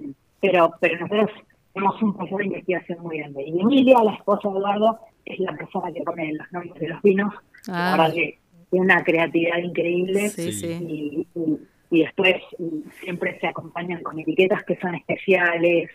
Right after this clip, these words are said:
Speaker 3: Claro.
Speaker 1: con textos, unas contraetiquetas que son particulares.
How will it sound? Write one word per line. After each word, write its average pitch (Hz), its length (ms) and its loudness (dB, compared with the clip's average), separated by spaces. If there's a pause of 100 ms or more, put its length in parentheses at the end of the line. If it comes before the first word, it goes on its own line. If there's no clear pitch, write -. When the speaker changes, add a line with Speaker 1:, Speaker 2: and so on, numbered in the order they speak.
(120)
Speaker 3:
Claro. 113 360 -6
Speaker 1:
con - 80 -14
textos, 190 540 0
unas 170 240 -6
contraetiquetas 160 760 0
que 151 100 -12
son 160 160 -4
particulares. 165 680 2